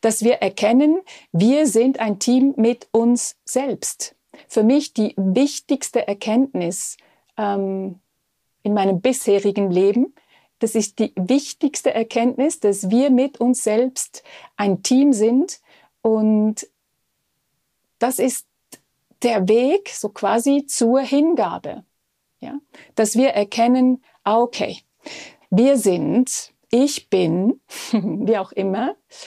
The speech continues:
Körper, Seele, Geist. Haben wir schon hundertmal gehört, ja, gelesen. Und jetzt geht's in dieser Zeit, und es ging immer darum, die Erfahrung zu machen,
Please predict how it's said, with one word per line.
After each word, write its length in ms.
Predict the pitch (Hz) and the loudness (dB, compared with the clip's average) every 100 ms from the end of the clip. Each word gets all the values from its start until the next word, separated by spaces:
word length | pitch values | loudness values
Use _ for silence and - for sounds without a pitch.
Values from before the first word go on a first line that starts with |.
| - - _ - | -20 -20 _ -2
Körper, 720 | - 190 202 269 262 294 311 _ | 0 2 0 0 0 -2 -6 _
Seele, 680 | 180 190 185 180 196 220 262 - | -2 0 2 0 -2 -4 -6 -4
Geist. 580 | 233 180 175 - - - | -2 -2 -6 -10 -10 -2
Haben 140 | 220 | 0
wir 120 | 226 | 0
schon 220 | 220 214 | 0 -2
hundertmal 460 | 233 240 240 208 196 | 0 0 0 -4 -4
gehört, 460 | 202 190 190 175 185 | -4 -4 -4 -4 -4
ja, 240 | 185 254 | -4 -4
gelesen. 840 | 262 202 190 220 233 247 247 247 _ _ _ _ _ - | -4 0 2 2 0 0 0 -2 _ _ _ _ _ -8
Und 160 | 202 | -2
jetzt 420 | 208 254 - - - | 0 0 -6 -8 0
geht's 460 | 214 240 - - - | 2 2 -2 -14 -2
in 180 | 233 247 | 0 2
dieser 360 | 240 226 226 | 2 0 -2
Zeit, 400 | - 196 190 220 208 | -4 -4 -2 -2 -2
und 120 | 196 | -4
es 180 | 196 - | -4 -4
ging 300 | 196 202 - - | -6 -6 -4 0
immer 280 | 269 233 | 2 2
darum, 520 | 180 165 160 170 170 - - - - | -2 -8 -4 -4 -4 -10 -18 -12 -4
die 200 | 185 - - | -4 -4 -6
Erfahrung 920 | 185 180 - 208 196 202 185 170 - | -6 -6 -6 -4 -2 -2 -2 -4 -6
zu 180 | - 180 | -6 -6
machen, 420 | 170 165 175 170 | -6 -10 -14 -14